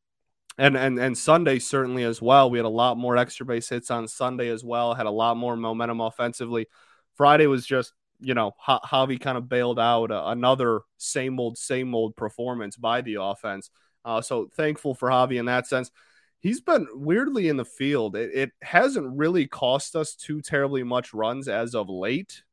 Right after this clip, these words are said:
right? Um, it, there are points of the season where it has, but of late, he just, like, he's been knocking balls, ground balls down in the field.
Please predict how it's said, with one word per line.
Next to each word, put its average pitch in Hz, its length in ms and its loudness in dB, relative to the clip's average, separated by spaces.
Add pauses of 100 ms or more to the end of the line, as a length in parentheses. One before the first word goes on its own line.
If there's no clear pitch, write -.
(180)
right? 127 280 2 (480)
Um, 117 520 -4
it, 104 200 -8 (200)
there 143 140 6
are 131 80 6
points 147 300 -2
of 123 60 -6
the 117 60 -6
season 131 340 -4
where 113 120 0
it 95 80 -6
has, 127 340 4
but - 180 -6
of 214 200 4
late, 156 340 2 (540)
he 180 100 -2
just, 196 240 -4
like, 139 500 0 (100)
he's 160 180 -6
been 151 220 0
knocking 160 400 -2
balls, 147 320 0
ground 131 400 0
balls 135 260 0
down 120 320 -4
in 151 80 -8
the 117 80 -8
field. 139 440 -6